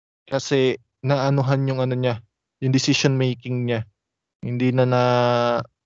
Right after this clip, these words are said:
kasi ano na yan eh, syempre company-company, away-away na yan, hati-hatian. Saan nangyari? Okay, hindi niya na rin nakikita yung development ng Firefox kasi dati, web browser lang sila, tapos ngayon, syem-,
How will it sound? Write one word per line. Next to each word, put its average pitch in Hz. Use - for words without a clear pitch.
kasi 147
ano 131
na 135
yan 110
eh, 104
syempre 127
company-company, 113
away-away 113
na 110
yan, 98
hati-hatian. 110
Saan 135
nangyari? 127
Okay, 113
hindi 139
niya 143
na 135
rin 139
nakikita 131
yung 131
development 127
ng 127
Firefox -
kasi 131
dati, 120
web 131
browser 131
lang 127
sila, 113
tapos 117
ngayon, 113
syem-, 123